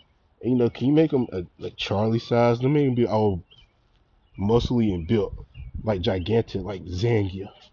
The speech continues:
No, I don't think he needs to do that. Maybe use the framework from the Street Fighter movie played by Jean-Claude Van Damme. I think that'll work. Bring back Nash. Menat. Now, Menat was a very good character when,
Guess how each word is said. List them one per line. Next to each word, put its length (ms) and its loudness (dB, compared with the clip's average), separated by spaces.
No, 260 -2
I 40 -2
don't 180 -2
think 140 -2
he 80 0
needs 180 -2
to 60 -6
do 200 -6
that. 180 -10
Maybe 260 0
use 180 0
the 60 0
framework 540 2
from 200 -2
the 60 -2
Street 260 -4
Fighter 240 -2
movie 320 -2
played 280 -2
by 160 -4
Jean-Claude 600 -2
Van 200 -4
Damme. 280 -8
I 80 -2
think 220 4
that'll 240 2
work. 320 -2
Bring 200 0
back 220 2
Nash. 540 -4
Menat. 400 0
Now, 160 2
Menat 380 0
was 160 0
a 80 -4
very 320 2
good 280 -6
character 440 -6
when, 240 -14